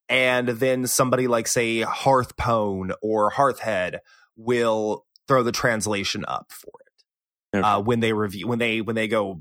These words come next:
Speaker 1: "This card has been revealed from Chinese streamer X." Uh, the card's in Chinese, unfortunately, but here we have somebody on staff that speaks Chinese, and they've translated the card for us.
Speaker 2: Interesting.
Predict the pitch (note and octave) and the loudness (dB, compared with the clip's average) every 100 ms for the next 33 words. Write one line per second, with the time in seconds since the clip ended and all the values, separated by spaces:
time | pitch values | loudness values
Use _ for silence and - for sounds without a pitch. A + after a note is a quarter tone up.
0 | - D3+ E3+ - C#3+ D#3 A#2+ C3 B2 B2 | -2 0 2 4 4 4 2 0 0 -2
1 | A2+ C3+ B2 A2 F#2+ B2+ A#2 A#2 A#2 A#2 | 0 0 2 -2 -2 2 4 4 2 -2
2 | A2+ A2+ _ - - B2 C3 C3 - C3+ | -4 -12 _ -4 0 2 2 0 0 0
3 | C3+ C3 B2 B2+ A#2+ - - - - - | 2 4 4 2 2 -2 -2 -2 -2 -8
4 | _ _ _ _ _ _ - G#2+ G#2 G#2 | _ _ _ _ _ _ -2 2 2 2
5 | G#2+ G2+ F#2+ G2+ - D3+ F3 F#3+ E3 A#3 | 2 0 -2 -4 2 2 4 2 6 6
6 | B3 C4 G3+ F#3+ F#3+ G3+ F#3 F3+ F3 D3+ | 6 4 4 4 4 4 4 0 4 2
7 | A2 - F3 F3+ D3+ D3 D3 C3+ C#3 C#3 | 2 0 2 4 4 4 4 2 2 2
8 | C3 - B2 A#2+ G#2 - A2 - A#2 A2 | 0 2 2 2 -4 -6 -6 0 0 2
9 | G#2+ G2+ F#2 A2 F#2+ F#2+ E2+ D#2 - - | 0 -2 -2 -2 -2 -4 -8 -6 -4 -4
10 | - - - - - _ _ _ _ _ | -6 -8 -6 -8 -8 _ _ _ _ _
11 | _ _ _ _ _ _ _ G2+ - - | _ _ _ _ _ _ _ -10 -8 -10
12 | - - | -10 -10